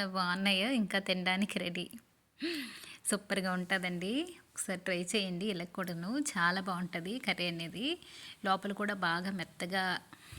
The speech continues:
నీట్‌గా ఉడుకుతుంది కూడా, బాగుంటుంది. పిల్లలు కూడా బాగా ఇష్టపడతారు కదా, so ఇలా కూడా చేసి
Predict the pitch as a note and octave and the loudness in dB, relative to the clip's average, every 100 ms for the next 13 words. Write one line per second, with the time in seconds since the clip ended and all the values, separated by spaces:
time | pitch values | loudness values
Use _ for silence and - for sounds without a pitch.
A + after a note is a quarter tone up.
0 | - - F#3+ F#3+ F3+ F#3+ F#3+ F3 F3 F#3 | -4 -2 -2 0 -2 0 0 -2 -4 -4
1 | F3 E3+ - D#3+ D3+ - - - - - | -4 -4 -4 -4 -4 -10 -20 -20 -20 -20
2 | - - - - - - - - - - | -20 -20 -20 -20 -20 -20 -20 -20 -20 -20
3 | - - - - - - - - G3 F#3+ | -20 -20 -20 -20 -20 -20 -18 -8 -6 -2
4 | F#3+ G3 F#3+ D#3 F#3+ D4 E4+ - - - | -2 -2 -2 -2 0 -2 -4 -10 -20 -20
5 | - - - - G3+ G#3 G#3 G3+ G3 G3 | -20 -20 -14 0 2 2 2 0 0 2
6 | E3+ E3+ F#3 F3 - - F3 - E3 - | 0 0 0 0 -2 -4 -6 -4 -4 -4
7 | D#3+ F#3+ C4+ D4+ D4 G3 E3+ E3+ F#3 - | -4 -2 -2 0 0 0 0 -2 -2 -2
8 | G3 G3 E3+ - | -2 -2 -4 -4